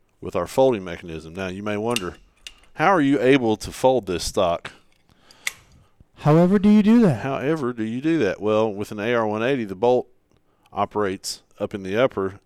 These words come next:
Speaker 1: and it does not need to go into the buttstock. So this has our A R receiver block, which allows us to thread the folding mechanism, which is this piece right here.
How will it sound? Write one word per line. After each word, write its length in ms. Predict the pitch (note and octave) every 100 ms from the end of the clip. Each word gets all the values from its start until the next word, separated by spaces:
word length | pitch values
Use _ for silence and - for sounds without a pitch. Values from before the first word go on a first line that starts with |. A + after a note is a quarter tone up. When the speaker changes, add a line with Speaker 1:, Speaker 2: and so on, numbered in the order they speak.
| -
Speaker 1:
and 100 | F#2
it 80 | F2+
does 160 | F2+
not 240 | G2+ G#2 F#2+
need 160 | G#2+
to 60 | F#2+
go 200 | F#2+ F#2
into 160 | F#2
the 100 | F#2
buttstock. 500 | F2+ F#2+ - - C2+ - _ _ _ _ _ _ _ _
So 160 | - F#2
this 260 | A2 C3
has 640 | - G#2 G2+ G2+ B2 - - _ _
our 320 | - F#2 F2 -
A 180 | A2 B2+
R 180 | B2+ C#3+
receiver 380 | D3 B2+ G2
block, 380 | D#2+ F2 G#2 A#2 - _ _ _ _ _ _ _ _ _ _ _ _ _ _ -
which 160 | -
allows 420 | F#2 F#2 G2 G2 G2
us 160 | G2+
to 120 | - -
thread 560 | - G2+ G2 G2 F#2 - _
the 580 | - F2 F2+ F2 F2+ F2+ - _ _
folding 360 | - C3+ C3 F#2+
mechanism, 500 | F2+ F#2 F2+ G2+ A#2+
which 180 | F#2+ F2+
is 120 | F#2
this 140 | F#2+
piece 280 | - G2 G2
right 160 | F#2 E2+
here. 260 | F2+ A2+